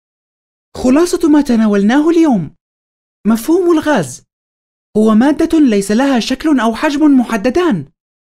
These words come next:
وتتحرك جزيئاتها بسرعة عالية في جميع الاتجاهات.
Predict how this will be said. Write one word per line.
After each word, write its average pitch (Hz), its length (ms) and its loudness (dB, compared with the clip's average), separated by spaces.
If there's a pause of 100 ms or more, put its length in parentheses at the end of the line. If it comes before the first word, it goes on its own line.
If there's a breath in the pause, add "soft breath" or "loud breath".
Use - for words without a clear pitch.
(680)
وتتحرك 233 680 -2
جزيئاتها 254 720 -2
بسرعة 196 480 -2
عالية 196 480 -2 (160)
في 240 160 -2
جميع 214 280 0
الاتجاهات. 269 760 -4